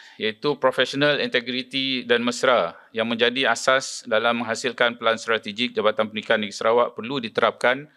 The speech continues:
dan dihayati sepenuhnya sebagai budaya kerja untuk memperjuangkan kecemerlangan pendidikan negeri Sarawak dalam usaha mewujudkan sekolah berkualiti dan kemenjadian murid.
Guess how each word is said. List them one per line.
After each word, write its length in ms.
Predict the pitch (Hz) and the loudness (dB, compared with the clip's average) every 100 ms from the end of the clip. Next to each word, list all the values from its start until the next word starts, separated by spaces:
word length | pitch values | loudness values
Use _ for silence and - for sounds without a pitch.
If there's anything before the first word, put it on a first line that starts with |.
| _ _ _ _ | _ _ _ _
dan 240 | - 110 113 | -2 0 0
dihayati 720 | 113 117 113 110 113 117 117 | -2 0 0 0 -4 -4 -2
sepenuhnya 560 | 120 107 117 110 110 107 | -4 -2 0 0 0 0
sebagai 400 | 101 101 104 101 | 0 2 2 2
budaya 320 | 104 107 110 | 2 2 2
kerja 480 | 120 123 160 202 - _ _ _ _ _ _ _ | -2 2 2 2 -4 _ _ _ _ _ _ _
untuk 320 | 101 147 123 | -2 0 0
memperjuangkan 800 | 131 127 123 123 139 135 135 135 | 0 -2 -4 2 2 2 0 -2
kecemerlangan 680 | 120 - 120 120 123 127 123 | -6 -6 -4 0 2 0 -2
pendidikan 480 | 110 107 110 117 110 | -6 -8 0 0 2
negeri 240 | 98 101 | -2 -8
Sarawak 460 | - 110 113 117 98 | 0 2 4 2 2
dalam 220 | 104 104 98 | -2 -2 -6
usaha 240 | - 107 | 0 0
mewujudkan 640 | 104 98 104 - 110 101 | 0 -6 -8 0 0 0
sekolah 320 | 101 113 110 92 | -2 0 0 -2
berkualiti 800 | 98 - 101 101 107 104 98 - | -6 0 0 -2 -8 -8 -8 -2
dan 400 | 104 98 98 - | 0 0 -2 -6
kemenjadian 800 | 104 98 95 95 90 92 82 82 | -4 -4 -2 -2 0 -2 -2 -6
murid. 240 | 87 85 | -6 -8